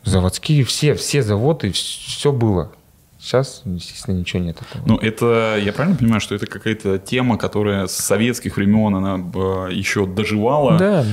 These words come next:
Speaker 2: э,
Speaker 1: да.
Speaker 2: в современной России и потихоньку, потихоньку угасала. И в какой-то момент угасла совсем.
Speaker 1: Да.
Speaker 2: А нового ничего не появилось.
Speaker 1: Ну, к-, к-, клубной системы же нет у нас как таковой в стране, конечно. То есть спортсмен — это вот у нас спорт — это,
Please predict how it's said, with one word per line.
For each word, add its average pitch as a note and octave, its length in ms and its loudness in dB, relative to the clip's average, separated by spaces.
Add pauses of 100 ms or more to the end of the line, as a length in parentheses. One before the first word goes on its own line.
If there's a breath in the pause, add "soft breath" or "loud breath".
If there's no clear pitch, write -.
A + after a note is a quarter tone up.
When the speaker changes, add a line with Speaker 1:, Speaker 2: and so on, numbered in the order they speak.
Speaker 2:
э, F#2 40 -4
Speaker 1:
да. G2 240 0
Speaker 2:
в - 40 -6
современной G#2+ 480 2
России G2 580 -2
и G2 60 -2
потихоньку, B2+ 600 -2
потихоньку G#2+ 460 -2
угасала. F#2+ 520 -4 (440)
И - 40 -8
в - 40 -6
какой-то A2 240 -2
момент G2+ 280 2
угасла G2+ 360 -2
совсем. - 380 -8 (260)
Speaker 1:
Да. F#2+ 300 -8
Speaker 2:
А F#2+ 120 2
нового A#2+ 240 4
ничего F#2 300 -2
не F2+ 100 -6
появилось. - 400 -14 (920 loud breath)
Speaker 1:
Ну, F#2+ 380 4 (800)
к-, - 160 -10
к-, A#2+ 180 -2
клубной C3+ 380 4
системы G2+ 420 0
же F2+ 100 0
нет C3 220 2
у G#2+ 40 0
нас - 360 -4
как - 200 -6
таковой F2+ 360 -2
в - 60 -6
стране, E2+ 360 -4
конечно. F2 460 -6 (200)
То - 100 -2
есть - 180 -8 (100)
спортсмен — G3+ 540 0
это C#3+ 180 0
вот A#2+ 240 0
у C3 40 2
нас C#3+ 200 0
спорт — - 320 0
это, D3 320 2